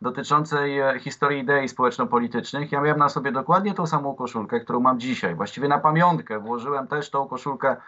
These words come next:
Lonsdale'a, znaczek jest. E, nie będę już pokazywał, e,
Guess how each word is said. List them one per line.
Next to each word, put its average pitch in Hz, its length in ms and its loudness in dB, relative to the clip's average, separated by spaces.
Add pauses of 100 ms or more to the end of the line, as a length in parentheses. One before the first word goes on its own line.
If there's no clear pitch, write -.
(180)
Lonsdale'a, 127 580 2
znaczek 127 420 -2
jest. 139 340 -4 (240)
E, 117 140 0
nie 127 120 -2
będę 135 220 2
już 131 100 -4
pokazywał, 131 720 2 (260)
e, - 40 -10